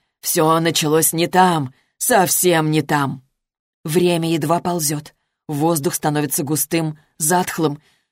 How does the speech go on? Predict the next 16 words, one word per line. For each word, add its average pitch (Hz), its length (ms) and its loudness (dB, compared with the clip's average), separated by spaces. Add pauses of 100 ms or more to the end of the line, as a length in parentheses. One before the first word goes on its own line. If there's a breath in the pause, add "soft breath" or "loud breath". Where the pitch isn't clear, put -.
Я 185 200 2
словно 180 460 2
дышу 190 380 2
прошлым. 175 580 0 (680)
«Понятное 160 600 2
дело, 156 360 2
что 143 360 -2
ты 170 220 0
зол», — 160 340 0 (340)
говорит 156 380 0
Синклер 165 480 0
Уэсу. 151 500 0 (400)
Он 170 200 -2
разговаривает 156 600 -2
с - 80 -2
ним, 180 260 0